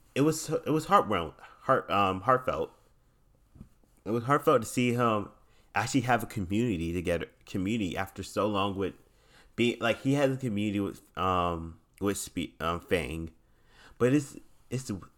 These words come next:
it's so good to see him with, um, actual,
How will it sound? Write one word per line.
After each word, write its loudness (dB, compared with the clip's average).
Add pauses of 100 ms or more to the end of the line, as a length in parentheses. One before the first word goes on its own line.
(120)
it's -4
so -2
good -2
to -8
see -2
him -6
with, 0
um, 0 (1200)
actual, 2